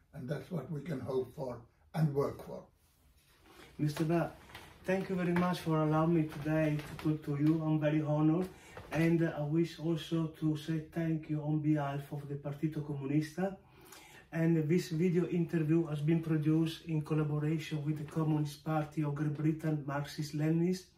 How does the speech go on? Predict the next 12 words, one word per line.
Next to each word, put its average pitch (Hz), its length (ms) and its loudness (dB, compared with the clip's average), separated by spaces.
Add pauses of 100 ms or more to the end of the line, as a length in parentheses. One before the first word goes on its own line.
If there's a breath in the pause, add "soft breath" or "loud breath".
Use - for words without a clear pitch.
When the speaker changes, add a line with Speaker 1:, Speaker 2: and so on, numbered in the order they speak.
(480 loud breath)
Speaker 2:
a 160 80 -6
party 165 480 0
that 151 220 -2
Partito 160 340 0
Comunista 156 720 0
is 151 160 -2 (100)
honored 151 520 0
to 165 100 -2
be 151 140 0
linked 143 420 -4 (380)
to. 127 180 -4 (640)
Speaker 1:
Uh, 160 240 -2